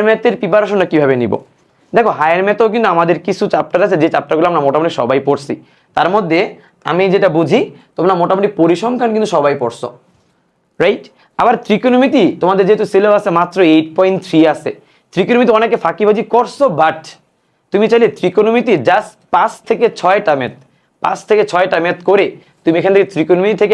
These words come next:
একটা ফুল সিকিউ কমন ফালাইতে পারবা। কারণ যেহেতু এইট পয়েন্ট থ্রি আছে, এইট পয়েন্ট থ্রিতে বেশি একটা ভেরিয়েশন নাই। তোমার সমাধান থেকে মাস একটা প্রশ্ন আসবে,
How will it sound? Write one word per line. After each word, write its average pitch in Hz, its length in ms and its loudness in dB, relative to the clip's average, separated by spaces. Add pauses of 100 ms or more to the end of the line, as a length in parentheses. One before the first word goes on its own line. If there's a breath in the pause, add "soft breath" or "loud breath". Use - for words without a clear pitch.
একটা 180 220 -4
ফুল 175 200 2 (140)
সিকিউ 190 340 -2
কমন 170 220 2
ফালাইতে 135 320 0
পারবা। 113 200 -2 (380 soft breath)
কারণ 156 160 -2
যেহেতু 175 220 2
এইট 160 140 0
পয়েন্ট 170 260 2
থ্রি 151 120 0 (140)
আছে, 123 200 -6
এইট 143 140 -2
পয়েন্ট 170 180 2
থ্রিতে 165 220 0 (480 loud breath)
বেশি 214 240 0
একটা - 140 -2 (100)
ভেরিয়েশন 147 460 2
নাই। 107 100 -6 (460 soft breath)
তোমার 165 240 2 (420 soft breath)
সমাধান 202 420 2
থেকে 202 120 0 (140)
মাস 165 160 0 (120)
একটা 202 180 0
প্রশ্ন 185 220 -4 (120)
আসবে, 160 220 0